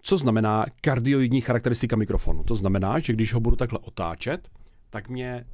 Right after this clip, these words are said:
bude míň a míň slyšet, až když se dostanu úplně dozadu toho mikrofonu, tak mě nebude slyšet skoro vůbec. A když se zase vracím zpátky, tak tenhle ten mikrofon mě začne líp a líp a líp a líp, až absolutně nejlíp snímat.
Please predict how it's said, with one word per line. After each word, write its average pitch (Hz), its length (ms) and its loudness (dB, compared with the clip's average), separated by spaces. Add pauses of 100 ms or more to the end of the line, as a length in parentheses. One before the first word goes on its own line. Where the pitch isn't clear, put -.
(100)
bude 110 220 -10
míň 117 320 -6
a 104 80 -14
míň 90 280 -12
slyšet, - 480 -16 (120)
až 92 120 -18
když 113 140 -14
se - 80 -12
dostanu 131 300 -12
úplně 104 320 -12
dozadu 92 280 -12
toho 110 200 -12
mikrofonu, 135 560 -10 (460)
tak - 100 -20
mě 101 100 -14
nebude 101 220 -14
slyšet - 240 -20
skoro 101 260 -14
vůbec. 92 380 -18 (360)
A - 40 -14
když 107 120 -14
se 123 60 -12
zase 110 240 -10
vracím 123 460 -12
zpátky, - 600 -12 (1040)
tak - 160 -8
tenhle 113 180 -6
ten 113 140 -12
mikrofon 113 680 -8
mě 110 140 -8
začne 95 320 -12
líp 104 380 -12
a 104 80 -8
líp 95 320 -10
a 90 80 -10
líp 98 460 -6
a 95 80 -10
líp, 98 280 -8
až - 140 -6
absolutně 131 420 -4
nejlíp 98 440 -6 (340)
snímat. 92 580 -4